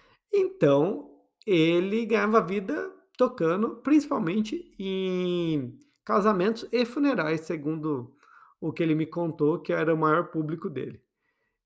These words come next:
E eu fiquei uns dois dias na casa desse cara, fiz uma tartatã, lembra que eu também fiz isso lá na Sicília? Adoro fazer essa torta. Fiz lá pra ele também. E, e ele me levou pra passear com ele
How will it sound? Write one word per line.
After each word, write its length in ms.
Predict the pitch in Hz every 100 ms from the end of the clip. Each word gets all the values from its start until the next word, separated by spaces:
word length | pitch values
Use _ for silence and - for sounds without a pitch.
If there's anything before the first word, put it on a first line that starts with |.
| -
E 60 |
eu 80 | 214
fiquei 200 | 220 285
uns 120 | 277
dois 280 | 185 392 330
dias 180 | 165 170
na 100 | 151
casa 300 | 156 147 135
desse 180 | 123 -
cara, 540 | - 147 165 123 107 - _ - -
fiz 200 | 151 147
uma 440 | 151 143 127 120
tartatã, 800 | 120 151 - - 123 - 165 170
lembra 280 | 139 185 139
que 80 | 131
eu 40 |
também 220 | 123 123
fiz 240 | 117 117 110
isso 120 | 127
lá 120 | 120
na 80 | 113
Sicília? 420 | 135 117 180 160
Adoro 240 | 147 214 190
fazer 180 | 135
essa 180 | 120 123
torta. 480 | 110 131 156 156 127 _ _ _ _
Fiz 220 | - 143
lá 140 | 131 123
pra 260 | 127 113
ele 300 | 120 151 131
também. 520 | 117 113 117 147 - _ _ _ _ _ _ -
E, 880 | 156 165 165 165 165 165 160 - 262
e 140 | 180
ele 160 | 214 220
me 120 | 226
levou 1000 | 233 214 135 117 127 202 151 101 - _ _ _ _ _
pra 160 | 156 160
passear 680 | - 233 233 - 190 -
com 160 | - 131
ele 480 | 151 170 123 113